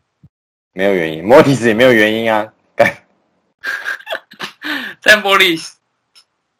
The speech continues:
Speaker 2: 你可以跟某些集数有关联啊。
Speaker 1: 对啦，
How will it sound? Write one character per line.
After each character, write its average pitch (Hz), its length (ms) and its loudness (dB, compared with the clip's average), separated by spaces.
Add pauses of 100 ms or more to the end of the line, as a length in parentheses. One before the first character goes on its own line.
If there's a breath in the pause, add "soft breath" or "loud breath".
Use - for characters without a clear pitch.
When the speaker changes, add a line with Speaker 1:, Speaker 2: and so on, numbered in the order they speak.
(200)
Speaker 2:
你 160 180 -4
可 214 100 2
以 196 360 0 (240)
跟 180 180 0
某 151 220 -4
些 151 200 -2
集 131 300 -8
数 131 320 -10
有 110 260 -16 (180)
关 127 220 -4
联 - 220 -10
啊。 - 180 -18 (960)
Speaker 1:
对 104 180 6
啦， - 300 -4